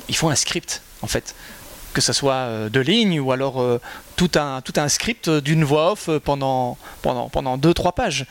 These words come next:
Mais c-, tout part de là. Parce que c'est le message qui va imposer l'approche,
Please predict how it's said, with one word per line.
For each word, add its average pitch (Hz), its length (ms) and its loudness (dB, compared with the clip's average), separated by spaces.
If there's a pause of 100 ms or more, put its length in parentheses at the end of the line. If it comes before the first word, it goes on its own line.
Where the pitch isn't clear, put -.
(460)
Mais 151 180 0 (320)
c-, - 240 0
tout 233 100 -4
part 165 200 0
de 131 40 -4
là. 113 140 -4 (400)
Parce 156 140 0
que 151 80 -6
c'est 151 140 2
le 151 80 2
message 190 420 2
qui 151 120 -6
va 139 120 0
imposer 135 560 2
l'approche, - 580 0